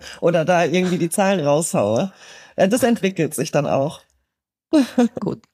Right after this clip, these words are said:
Speaker 2: Gut, das heißt, also ich geh-, gehöre wahrscheinlich zu denen, die das irgendwann nervt, weil dann,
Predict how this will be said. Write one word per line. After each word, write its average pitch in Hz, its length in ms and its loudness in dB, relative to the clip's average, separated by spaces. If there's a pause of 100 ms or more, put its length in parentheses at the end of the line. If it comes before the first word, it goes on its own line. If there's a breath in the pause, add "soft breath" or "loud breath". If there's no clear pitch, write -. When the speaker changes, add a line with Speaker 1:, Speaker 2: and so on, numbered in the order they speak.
(380 soft breath)
Speaker 2:
Gut, - 200 -10
das 196 140 0
heißt, 196 240 -2
also 208 140 0
ich 214 160 -2
geh-, 185 240 -2
gehöre 185 180 -2
wahrscheinlich 190 260 -2
zu 196 100 -6
denen, 175 280 -2
die 180 100 -4
das 185 160 0
irgendwann 185 340 0
nervt, 160 440 -4
weil 190 120 0
dann, 185 200 0